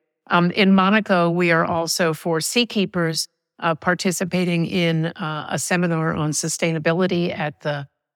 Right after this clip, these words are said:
the beautiful and famous, uh, Musée Oceanographique,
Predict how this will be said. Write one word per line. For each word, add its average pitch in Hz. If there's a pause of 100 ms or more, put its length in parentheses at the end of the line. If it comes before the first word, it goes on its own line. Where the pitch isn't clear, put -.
(100)
the 170
beautiful 208
and 160
famous, 170
uh, 160
Musée 165
Oceanographique, 160